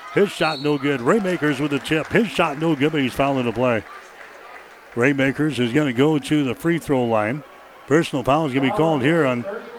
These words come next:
Jaden Tegmeyer for, uh, Adams Central. So Raymakers to the free throw line here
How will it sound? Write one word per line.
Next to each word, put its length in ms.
Jaden 360
Tegmeyer 720
for, 300
uh, 160
Adams 360
Central. 420
So 160
Raymakers 800
to 80
the 100
free 240
throw 240
line 340
here 380